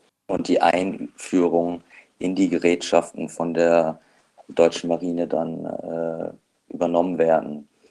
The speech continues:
Dann werden die libanesischen Soldaten und Soldatinnen dann, äh, daran trainiert und es schafft dann natürlich auch eine gewisse Abhängigkeit. Wenn die Radarstationen von einem deutschen Unternehmen, äh, kommen,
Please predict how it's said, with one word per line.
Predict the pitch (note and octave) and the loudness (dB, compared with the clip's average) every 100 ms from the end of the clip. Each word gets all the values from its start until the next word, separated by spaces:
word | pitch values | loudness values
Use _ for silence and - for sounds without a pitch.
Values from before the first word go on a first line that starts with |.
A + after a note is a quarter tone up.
| - _ - | -20 _ -12
Dann | D#2+ | -2
werden | E2+ E2+ D#2+ | -2 -2 -4
die | E2 E2 E2 | -4 -2 -2
libanesischen | - D#2 F2 F2 F2+ - - F2 E2+ | -4 -4 -2 -2 -4 -6 -8 -4 -2
Soldaten | E2 E2 E2 F2 F2+ F#2 F2+ | 0 2 4 4 2 -4 -4
und | E2 | -4
Soldatinnen | E2 D#2 D#2+ F2 - F#2 F2 | -2 0 2 0 -2 -6 -2
dann, | E2 E2+ D#2+ E2 - _ _ _ _ - | 0 0 -2 -6 -10 _ _ _ _ -8
äh, | E2 E2 D#2+ | 0 0 2
daran | E2 D#2+ | 2 0
trainiert | - F2 F2 G#2+ C3+ - | -2 -2 2 2 2 0
und | F2+ | -2
es | F2+ - | -4 0
schafft | G2 - | -2 0
dann | F#2+ | -2
natürlich | F#2 - G2 F#2 E2 | -4 -2 -2 0 0
auch | E2+ | 0
eine | F#2 | -4
gewisse | F2 E2+ - - | -6 -6 -2 0
Abhängigkeit. | - G#2 E2+ D#2 - D#2+ D2+ - | 0 -2 -4 -6 -4 -2 -2 -6
Wenn | D#2 D#2+ | -8 -8
die | D#2+ | -8
Radarstationen | E2+ E2+ E2+ - F2+ - - F2 E2+ E2 - - - _ | -2 0 0 0 -6 -6 -4 -2 -2 -6 -14 -20 -20 _
von | _ - F2 | _ -6 -4
einem | E2+ | 0
deutschen | E2+ - F#2+ | 0 0 -4
Unternehmen, | F2 F2+ F2 G2+ G#2+ G2+ F#2 | -8 -6 -2 -2 0 -2 -4
äh, | - D#2+ | -8 -8
kommen, | - F2 F2 G2 A#2 | 2 2 2 -4 -6